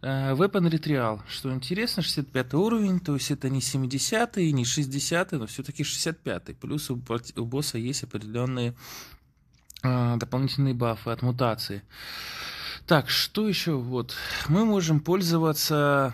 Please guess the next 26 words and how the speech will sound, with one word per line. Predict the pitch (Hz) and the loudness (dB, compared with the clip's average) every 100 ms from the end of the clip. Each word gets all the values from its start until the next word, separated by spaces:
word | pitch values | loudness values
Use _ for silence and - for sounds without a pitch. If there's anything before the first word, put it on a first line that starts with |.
| - | -4
суппорт-чарами. | - 180 - 185 175 - - 151 131 120 120 | -2 0 2 2 2 -2 2 2 2 0 0
Здесь | 113 123 196 247 - | -2 -2 0 0 0
есть | 202 208 - | -2 -2 -4
все | - - 190 214 208 | -4 -2 0 0 0
практически | 160 - 160 165 - - | -4 -4 -4 -2 -4 -4
старые | - 139 139 135 | -4 2 2 0
персонажи. | 127 127 - 123 113 101 101 101 - - - - - - _ - | -4 -4 -2 -2 -2 -4 -8 -14 -18 -18 -16 -16 -20 -20 _ -8
Э, | 117 120 123 120 117 117 - | -2 0 0 0 -2 -4 0
и | 165 170 | 2 4
у | 160 | 6
них | 175 233 202 | 6 4 2
достаточно | 147 123 143 156 151 135 | -2 0 -2 -2 -4 -4
хорошие | 120 127 143 - 139 | -4 -2 -2 -2 -6
характеристики. | - 135 131 - 123 120 - - 113 | -4 -4 -4 -2 -2 -2 -4 -4 -4
Вот | 120 135 | -2 -2
я | |
сравнивал | 127 139 139 135 127 | -2 2 4 4 0
со | - | 0
своим | - 143 139 | 0 0 2
Августом. | 135 131 180 233 - 180 147 | 0 -2 -2 -2 0 0 2
Здесь | 117 123 180 - | 0 0 0 2
Август | 135 120 151 151 143 | -2 0 -2 -2 -4
намного | 127 127 131 131 123 | -4 -4 -2 -2 -4
сильнее. | - 117 117 113 107 104 - - - - - | -6 -2 -2 0 -2 -6 -10 -10 -8 -10 -6
Наверное, | 120 131 156 202 196 175 - | 2 4 4 4 4 0 0
это, | 156 151 160 147 131 | -4 -2 0 0 -2